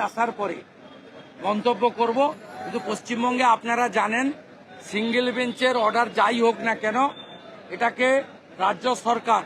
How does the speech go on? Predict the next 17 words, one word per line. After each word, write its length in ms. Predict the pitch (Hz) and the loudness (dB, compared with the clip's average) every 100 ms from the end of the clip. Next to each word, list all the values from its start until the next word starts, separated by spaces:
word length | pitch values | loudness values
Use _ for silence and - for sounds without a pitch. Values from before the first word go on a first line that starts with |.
| - - - - - - - - - | -4 -20 -20 -20 -20 -20 -20 -20 -2
ট্যাক্সের 480 | 196 208 - 247 247 - | 0 0 0 0 0 0
কোটি 200 | 220 208 | -4 -2
কোটি 220 | 247 - 233 226 | -4 -4 -2 0
টাকা 160 | 233 214 | 2 0
খরচ 260 | - 208 226 - | 0 0 -2 0
করে 160 | 220 247 269 - - - - 151 | 4 4 2 -4 -20 -20 -12 -4
ডিভিশন 460 | 214 226 240 254 240 | -4 -2 0 0 2
বেঞ্চ 280 | 226 269 277 - - - - - 208 | 2 2 0 -8 -20 -20 -20 -6 0
এবং 200 | 226 262 262 220 - | 4 4 4 -2 -6
সুপ্রিম 380 | 220 - 254 269 254 | -10 -6 0 0 2
কোর্ট 160 | 262 262 | 0 0
পর্যন্ত 340 | 240 - 233 226 214 | -4 -2 -4 -4 -4
নিয়ে 160 | 196 180 | -4 -6
যায়। 140 | - - - - - - - - - - - 226 | -10 -14 -18 -20 -20 -20 -20 -20 -20 -20 -4 2
তাই 180 | 254 254 | 4 2
এর 80 | 233 254 | -2 0
কনক্লুশন 560 | 214 226 - 254 - | 0 0 -2 -4 -2